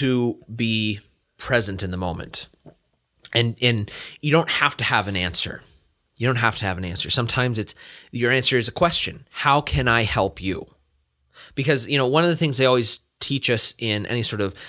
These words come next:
psychological counseling, and I'm not trained at all in that at all. But one of the things that they always talk about is you should never give the answer to the other person. You know, "I don't have the answer to fix your problems.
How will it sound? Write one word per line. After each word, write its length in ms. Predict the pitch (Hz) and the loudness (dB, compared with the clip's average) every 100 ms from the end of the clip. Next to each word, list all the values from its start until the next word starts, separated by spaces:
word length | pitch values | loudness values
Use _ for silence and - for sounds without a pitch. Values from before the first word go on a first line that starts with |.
| - | -2
psychological 580 | - 123 113 110 104 87 | 2 2 4 2 0 -8
counseling, 640 | - 143 135 131 120 113 - | -2 0 2 0 -2 -6 -4
and 400 | 101 95 98 - - - - | -4 -4 -6 -12 -20 -20 0
I'm 160 | 135 | 2
not 320 | 143 123 - | 4 2 0
trained 360 | - - 127 107 | -4 2 2 2
at 80 | 101 | 0
all 280 | 92 80 - | 0 0 -6
in 140 | 95 | -4
that 220 | 80 73 _ | -4 -6 _
at 120 | - 87 | -6 -2
all. 240 | 82 - - - | -2 -6 -18 0
But 120 | 117 | 2
one 140 | 110 135 | 4 4
of 60 | |
the 80 | 139 | 4
things 240 | 120 139 117 | 2 2 0
that 120 | 117 | 4
they 120 | 117 | 4
always 280 | 117 117 - | 6 4 2
talk 300 | - 156 135 | 4 2 2
about 340 | 104 95 - | 2 2 0
is 320 | 104 101 92 - - - _ | -2 0 -2 -4 -20 -20 _
you 100 | 131 | -2
should 240 | 139 139 117 | 0 0 0
never 520 | 135 165 185 190 185 - - _ - 110 | 0 2 4 2 2 -4 -6 _ -14 0
give 320 | 123 135 113 | 2 2 0
the 260 | 117 107 | -4 0
answer 300 | 107 95 - 95 | 2 2 2 0
to 120 | 98 | -2
the 120 | 92 | -2
other 120 | 87 | -2
person. 460 | 85 90 - - - | -4 -2 0 0 -6
You 140 | - 98 | -12 -10
know, 140 | 82 - - - | -10 -16 -20 -12
"I 160 | 104 123 | -2 0
don't 180 | 147 - | 0 -2
have 520 | - 117 113 92 - | 2 2 2 -2 -8
the 160 | 110 104 | -4 0
answer 200 | 101 95 | -2 -2
to 60 | |
fix 240 | - - - | -4 -2 -4
your 80 | |
problems. 640 | 92 98 87 76 - - | 0 0 0 -4 -2 -2